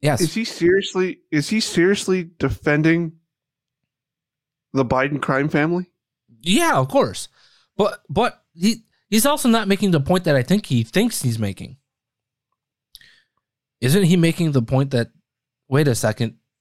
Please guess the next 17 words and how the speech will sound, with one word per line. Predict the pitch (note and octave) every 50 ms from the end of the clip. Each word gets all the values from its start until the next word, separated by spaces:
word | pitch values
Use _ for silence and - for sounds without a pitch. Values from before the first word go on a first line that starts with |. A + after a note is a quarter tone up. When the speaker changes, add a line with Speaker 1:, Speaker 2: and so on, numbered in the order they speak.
| _ _ _ _
Speaker 1:
they're | _ A#2+ B2+ C3
not | C3+ C#3 C#3 C3
being | C3+ C3 B2 A2+
partisan? | A2+ A#2+ A2+ B2 D3+ - - E3+ F3 F3 _ _ _ _ _ _ _ _ _ _ _ _ _ _ _ _ _ _ _ _ _ _ _ _ _ _ _ _ _ _ _ _ _ _ _ _ _ - - - -
Right? | E3+ F#3 G#3
Because | F#3 G3 E3+ F3 F3 D#3+ D3+
what | E3 F3+ F3
he's | F3 E3+ D3+ -
trying | - G3+ A3 C4 B3+
to | G3+
say | C3+ B2+ C3+
Speaker 2:
Oh, | D3 C#3+
Speaker 1:
is | C#3 C3+ B2+
Speaker 2:
yeah. | C#3+
Speaker 1:
that, | C3 B2 B2+ - -
well, | D3 D3+ D3 C#3
they're, | C3 C3+ C3 B2